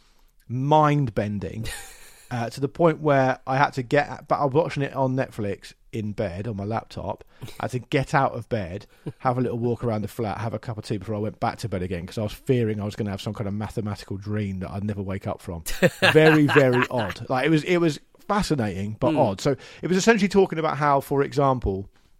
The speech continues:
Speaker 1: some people think the universe is infinite,
Speaker 2: Hmm.
Speaker 1: but it might not be.
Speaker 2: Right.
Speaker 1: But what does infinite actually mean?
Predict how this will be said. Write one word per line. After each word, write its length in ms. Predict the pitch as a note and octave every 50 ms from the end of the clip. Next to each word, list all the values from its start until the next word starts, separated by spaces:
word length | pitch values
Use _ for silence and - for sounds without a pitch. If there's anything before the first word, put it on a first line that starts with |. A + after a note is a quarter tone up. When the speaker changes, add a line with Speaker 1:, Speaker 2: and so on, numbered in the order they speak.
| - _ _ _ _ - _ _ _ - - - - - - - _ _ _ _ _ _ _
Speaker 1:
some 260 | _ - - D3+ D3+ C#3+
people 260 | E3 D3+ C3 C3 B2+
think 260 | - - B2+ B2+ -
the 80 | A2+ A2
universe 480 | A2+ A#2+ A2+ A2+ G2+ A2 G#2 G#2 - G#2+
is 60 | -
infinite, 560 | - - D#3+ D3 C3 - - F#2 F2 - - _ _ _
Speaker 2:
Hmm. 180 | C3 A#2+ G#2
Speaker 1:
but 100 | F2+ A#2
it 60 | A#2 A2+
might 240 | B2 B2 A2+ G2+ A2
not 220 | C3 B2 F#2 -
be. 320 | - F#2 D2+ C#2+ - A#2 _ _
Speaker 2:
Right. 260 | - A2 G#2 F#2+ F#2
Speaker 1:
But 60 | A#2+ A#2
what 140 | C3 C#3+
does 120 | C#3+ A2+ C3+
infinite 280 | C#3 B2+ - A#2 A#2+
actually 300 | A2+ G#2 F2+ - A2 A2 A2
mean? 400 | A#2 A#2+ A2+ G2 F2+ F2+ F#2